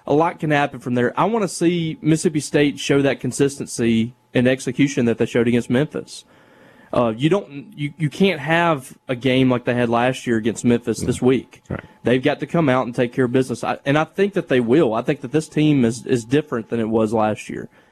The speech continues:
Speaker 1: I think they'll be focused in. You got a lot of veterans on this team. This team just seems, when you talk to these players, they just seem to be locked in at this point. And I think that's, I think that's the key. I think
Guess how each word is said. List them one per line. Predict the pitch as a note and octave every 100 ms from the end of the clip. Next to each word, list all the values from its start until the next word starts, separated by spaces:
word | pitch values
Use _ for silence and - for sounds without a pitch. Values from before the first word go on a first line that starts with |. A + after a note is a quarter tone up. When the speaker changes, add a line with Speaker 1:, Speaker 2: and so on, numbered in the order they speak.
| _
Speaker 1:
I | A#2
think | - B2+
they'll | C#3
be | C3+ C3+
focused | C#3 C3 C#3 C3
in. | B2+ C3 C3+ C3+ - _ _ - -
You | - B2+
got | C3+
a |
lot | A2+ A#2+
of | C#3+
veterans | D3 D3 D3 C3+
on | C#3
this | C3+
team. | D3+ C#3+ C#3+ C3
This | B2+
team | - E3 D#3
just | C3 B2+
seems, | - D#3 C#3 -
when | B2+
you | B2
talk | E3+ -
to |
these | D3 C3
players, | - C#3+ C3+ A2+ - _ _ _ _ _ -
they | C#3+
just | B2 B2+ G3 -
seem | - E3 E3 C3+
to | C3
be | A#2+ B2+ B2
locked | A2+ A#2 A#2 -
in | A#2 A2
at | G#2+
this | -
point. | - - E2 - - - _ _ _ _ _
And | C3+ C3
I |
think | B2 D3+ C3+
that's, | C3+ - - - - _ _ _ _ _ _ _ _
I | -
think | B2+ C3+
that's | C3+ -
the | B2+
key. | - C#3+ G#2+
I | G#2+
think | B2+ -